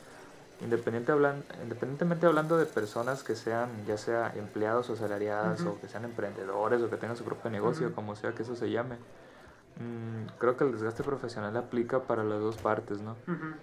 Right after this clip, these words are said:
Speaker 1: Porque,
Speaker 2: Sí.
Speaker 1: pues, la cultura del burnout o del desgaste profesional, eh, se promueve así como, como un reflejo del éxito, ¿no?
Speaker 2: Que es, el burnout es trabajar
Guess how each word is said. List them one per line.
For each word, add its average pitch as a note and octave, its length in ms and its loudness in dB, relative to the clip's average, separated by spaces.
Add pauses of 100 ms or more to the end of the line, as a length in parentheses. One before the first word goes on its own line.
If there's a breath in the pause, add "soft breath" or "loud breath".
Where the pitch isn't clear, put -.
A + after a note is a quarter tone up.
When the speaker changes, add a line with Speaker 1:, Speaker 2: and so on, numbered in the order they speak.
(200)
Speaker 1:
Porque, G#2+ 300 0
Speaker 2:
Sí. G#2+ 120 -4
Speaker 1:
pues, G#2 160 4 (180)
la G#2+ 140 2
cultura A#2 440 4
del C#3 120 4
burnout A2 540 2 (420)
o G#2+ 100 -2
del G#2 160 -2
desgaste G#2+ 520 0
profesional, A2+ 680 -2 (640 loud breath)
eh, G#2 440 -2
se - 160 -4
promueve G#2+ 500 2
así A#2+ 200 0
como, A2+ 580 0 (200)
como G#2+ 240 -4
un A2 60 -4
reflejo A#2 680 4
del G#2 160 2
éxito, G#2+ 480 -2
¿no? G#2+ 160 -6 (120)
Speaker 2:
Que D#3 220 -2
es, - 320 -10 (140)
el E3 100 -4
burnout D#3+ 460 -2
es D#3 240 -10 (240)
trabajar D#3+ 680 4